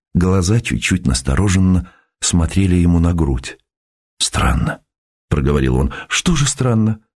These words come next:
Она вопросительно подняла взгляд. "Может быть, это и есть то, что я хотел",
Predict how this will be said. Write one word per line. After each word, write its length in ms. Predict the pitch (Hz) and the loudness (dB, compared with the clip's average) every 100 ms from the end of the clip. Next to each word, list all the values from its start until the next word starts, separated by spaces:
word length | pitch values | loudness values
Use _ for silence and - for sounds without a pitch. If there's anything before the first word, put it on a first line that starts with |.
| _ _ | _ _
Она 280 | - 95 90 | 0 2 2
вопросительно 680 | 85 85 85 - 95 87 82 | 0 0 0 0 0 2 2
подняла 460 | 87 73 85 82 | 0 0 2 2
взгляд. 500 | 76 73 82 71 - _ _ _ _ _ _ _ - | 0 0 0 -2 -6 _ _ _ _ _ _ _ -4
"Может 280 | 67 64 64 | 0 0 0
быть, 220 | 73 78 | -2 -2
это 180 | - - | 0 0
и 60 | |
есть 360 | - 113 - - | 2 0 -2 -4
то, 120 | - | -4
что 220 | - - | -4 -4
я 80 | - | -4
хотел", 480 | - - - 58 | -2 -4 -2 -4